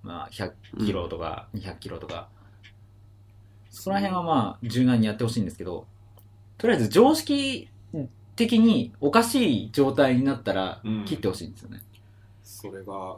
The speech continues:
Speaker 2: 機械には分かりにくいんでしょうね。
Speaker 1: まあ、そうですね。
Speaker 2: まあ、そこ、それこそエーアイとかでうまく判断してくれたらいいのにって気はしますけど。
Speaker 1: 確かに。そうですね。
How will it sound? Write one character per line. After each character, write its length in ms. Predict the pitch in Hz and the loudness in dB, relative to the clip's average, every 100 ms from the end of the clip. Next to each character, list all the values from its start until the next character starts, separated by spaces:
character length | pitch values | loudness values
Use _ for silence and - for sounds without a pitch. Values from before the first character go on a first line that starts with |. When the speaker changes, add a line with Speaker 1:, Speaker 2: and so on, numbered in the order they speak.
| - | -16
Speaker 2:
機 120 | - | -16
械 200 | - 107 | -6 -6
に 100 | 101 | -6
は 180 | 90 85 | -10 -12
分 120 | 87 | -12
か 100 | 87 | -10
り 80 | 104 | -8
に 160 | 104 104 | -8 -6
く 120 | 110 | -6
い 40 | |
ん 40 | 95 | -6
で 80 | 90 | -8
し 80 | 87 | -12
ょ 40 | |
う 20 | 82 | -16
ね。 260 | 87 95 - - - - - - - - - - - | -16 -16 -18 -20 -20 -20 -20 -20 -20 -20 -20 -20 -18
Speaker 1:
ま 560 | 90 85 85 85 82 82 | -12 -10 -8 -10 -12 -16
あ、 80 | - - - | -20 -20 -20
そ 280 | - 95 85 | -12 -10 -10
う 20 | |
で 60 | 80 | -12
す 120 | 87 | -14
ね。 80 | 87 | -12
Speaker 2:
ま 380 | 87 90 87 85 | -8 -8 -8 -10
あ、 40 | |
そ 200 | - - | -12 -12
こ、 200 | 117 127 | -10 -12
そ 140 | - 135 | -10 -8
れ 60 | |
こ 100 | 147 | -6
そ 120 | 123 | -2
エ 200 | 107 107 | -2 0
ー 20 | 110 | 0
ア 60 | |
イ 280 | 98 85 80 - | -2 -6 -16 -16
と 80 | - | -14
か 240 | 87 85 80 | -14 -16 -16
で 260 | 90 82 - 107 | -16 -16 -16 -12
う 60 | |
ま 120 | 104 92 | -12 -12
く 80 | |
判 120 | 107 92 | -14 -14
断 120 | 87 | -12
し 60 | |
て 80 | - | -12
く 60 | 92 | -12
れ 60 | |
た 100 | 82 | -14
ら 60 | 87 80 - - - - | -14 -16 -20 -20 -20 -20
い 100 | - | -16
い 40 | 87 | -16
の 80 | 80 | -16
に 80 | - | -20
っ 20 | |
て 180 | - - | -20 -20
気 160 | - | -18
は 60 | - | -16
し 100 | - | -18
ま 80 | - | -18
す 80 | |
け 80 | - | -20
ど。 80 | - - - - - | -20 -20 -20 -20 -16
Speaker 1:
確 240 | 101 - | -14 -12
か 100 | 87 | -14
に。 100 | 76 - - - - - - - - - - - - - | -16 -20 -20 -20 -20 -20 -20 -20 -20 -20 -20 -20 -20 -20
そ 260 | - 98 90 | -18 -14 -14
う 20 | |
で 80 | 82 | -16
す 140 | - | -20
ね。 220 | 82 85 | -18 -18